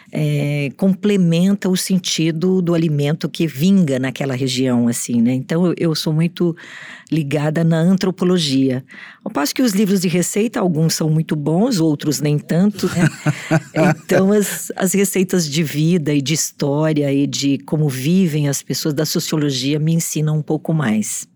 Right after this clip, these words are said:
Speaker 2: Tem uma personagem muito importante na sua vida. Antes da gente começar aqui a nossa conversa, eu tava falando da minha mãe, que foi uma grande cozinheira, me deixou há dois anos.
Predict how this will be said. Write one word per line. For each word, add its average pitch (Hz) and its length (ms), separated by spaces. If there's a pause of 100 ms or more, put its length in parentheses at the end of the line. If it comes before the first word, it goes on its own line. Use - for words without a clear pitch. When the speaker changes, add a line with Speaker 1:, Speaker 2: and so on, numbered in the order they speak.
Speaker 2:
Tem 226 100
uma 247 120
personagem 139 600
muito 180 560
importante 107 500
na 107 80
sua 139 200
vida. 175 200
Antes 226 140
da 196 60
gente 147 260
começar 135 600
aqui 120 200
a 113 60
nossa 107 280
conversa, 139 440
eu 147 40
tava 127 220
falando 113 280
da 110 100
minha 113 180
mãe, 120 240
que 127 80
foi 117 100
uma 104 160
grande 104 320
cozinheira, 139 640
me 120 140
deixou 104 340
há 98 60
dois 131 360
anos. 180 320